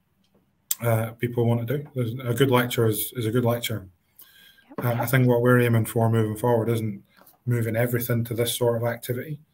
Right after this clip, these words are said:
Speaker 1: It's not moving everything to, to small groups. It's not getting rid of traditional didactic lectures. It's about introducing some more different ways of learning. So instead of turning up and, and expecting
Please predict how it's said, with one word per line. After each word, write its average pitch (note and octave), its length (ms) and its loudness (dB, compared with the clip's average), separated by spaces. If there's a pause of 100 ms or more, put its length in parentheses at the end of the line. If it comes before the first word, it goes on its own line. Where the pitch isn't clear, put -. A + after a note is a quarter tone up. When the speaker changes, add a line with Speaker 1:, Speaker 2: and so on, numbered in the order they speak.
(320)
Speaker 1:
It's B2 160 -8
not B2 200 2
moving A#2+ 260 2
everything A#2 560 0
to, A2 380 -2
to A#2+ 120 -10
small A#2 300 0
groups. B2 420 -4 (600)
It's A#2 180 -8
not A#2+ 280 2
getting A2+ 260 -2
rid B2 200 2
of G#2+ 180 0 (540)
traditional A2+ 720 -2 (380)
didactic A2+ 580 -4
lectures. A#2 560 -4 (460)
It's - 180 -6
about A#2+ 280 2 (840)
introducing B2 880 0 (440)
some A#2 260 0
more A#2+ 260 4
different A#2 360 0
ways A2+ 240 0
of G#2 100 -6
learning. G#2+ 480 -4 (400)
So - 140 -2
instead B2+ 260 4
of A#2+ 140 4
turning A#2+ 300 2
up A2+ 220 0
and, A2 240 -2
and A2+ 140 -6
expecting A2 800 -6